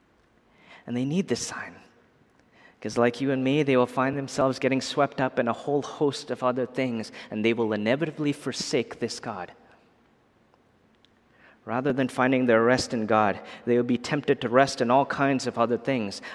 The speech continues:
idols, prosperity, sinful pleasures, and even their own works. In fact, the prophet Ezekiel says of these people that they have despised God's holy things and have profaned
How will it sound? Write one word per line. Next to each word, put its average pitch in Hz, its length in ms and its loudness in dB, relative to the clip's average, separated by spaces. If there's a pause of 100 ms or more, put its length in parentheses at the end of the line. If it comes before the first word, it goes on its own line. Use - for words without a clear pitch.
(120)
idols, 123 440 4
prosperity, 120 640 2
sinful 127 440 -4
pleasures, 120 500 -2
and 117 120 -2
even 127 260 -2
their 120 180 2
own 117 300 -6
works. - 400 -6 (960)
In - 40 -20
fact, 113 280 -2
the - 40 -10
prophet 123 420 2
Ezekiel 120 420 2
says 131 340 4
of 117 80 0
these 120 220 0
people 127 340 -2
that 110 140 -2
they 123 140 0
have 110 180 -2
despised 139 840 2
God's 127 400 4
holy 127 420 0
things 113 520 -2 (180)
and 113 140 -2
have 113 180 -4
profaned 120 680 -2